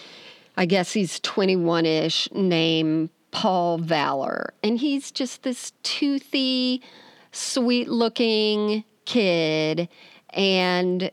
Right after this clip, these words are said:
you automatically are drawn to him because he's just this nice, hardworking guy. And there's, in, within the commune, none of them exchange money. They all have jobs that,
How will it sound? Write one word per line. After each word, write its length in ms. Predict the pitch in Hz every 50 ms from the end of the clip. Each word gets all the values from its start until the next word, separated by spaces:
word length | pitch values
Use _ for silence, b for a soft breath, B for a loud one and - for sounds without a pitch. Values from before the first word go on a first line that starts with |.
| - -
you 460 | - 202 202 214 214 208 208 202 202 -
automatically 1120 | - 190 214 233 233 233 214 185 175 170 165 165 - - 175 175 170 165 165 160 156 - -
are 500 | - 180 170 165 160 156 156 151 160 160
drawn 440 | 160 - 214 208 185 175 165 160 156
to 140 | - -
him 320 | 160 165 165 156 156 - 170
because 300 | 175 - 226 226 220 -
he's 260 | 302 277 254 - -
just 520 | - 262 247 233 233 - - - - - _ _ _ _ _ -
this 320 | 226 208 240 233 - -
nice, 640 | 226 220 220 214 208 208 208 220 - - - - - - _
hardworking 1040 | - - - - 208 202 202 202 202 202 202 190 - - 202 196 190 190 190 196 190 - - 190
guy. 400 | 185 165 143 - - - - B B B B B B B B
And 200 | - - 208 208
there's, 440 | 202 196 196 196 190 196 196 - - - _ _ _ _ _ _ _ -
in, 300 | 247 294 311 294 285 - -
within 440 | 208 247 254 - 302 294 302 285 269
the 240 | 247 240 220 214 -
commune, 680 | - - 233 185 175 170 165 147 151 151 147 156 160 B B B B B B
none 340 | - 196 202 196 196 202 208
of 120 | 214 214 202
them 180 | 208 190 190
exchange 760 | 175 - - - - - - 196 165 165 165 160 165 - -
money. 340 | 170 170 156 156 - - -
They 180 | 185 - 165 170
all 200 | 156 160 170 180
have 280 | 190 196 208 190 185 180
jobs 640 | 175 - 180 160 151 151 147 147 156 151 151 - - - -
that, 320 | 160 147 143 - - -